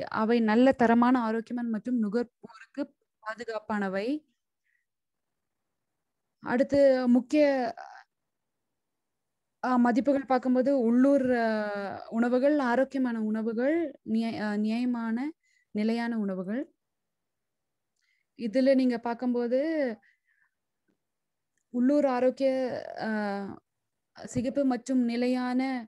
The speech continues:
ஒவ்வொரு நிறுவனத்தின் லோகோவை நீங்க பார்க்கலாம். இங்க முப்பத்துக்கு மேற்பட்ட நிறுவனங்கள், நூறுக்கும் மேற்பட்ட உள்ளூர்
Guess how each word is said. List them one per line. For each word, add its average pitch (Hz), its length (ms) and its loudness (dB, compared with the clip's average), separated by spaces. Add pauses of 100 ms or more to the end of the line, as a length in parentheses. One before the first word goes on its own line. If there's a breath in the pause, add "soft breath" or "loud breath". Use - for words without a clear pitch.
(1500 soft breath)
ஒவ்வொரு 262 380 4
நிறுவனத்தின் 269 640 4
லோகோவை 247 340 2
நீங்க 240 240 -2
பார்க்கலாம். 226 640 -4
இங்க 233 160 -4
முப்பத்துக்கு 294 760 -2 (380)
மேற்பட்ட 254 520 0
நிறுவனங்கள், 240 680 -2
நூறுக்கும் 269 580 -2
மேற்பட்ட 240 480 -2
உள்ளூர் 247 400 0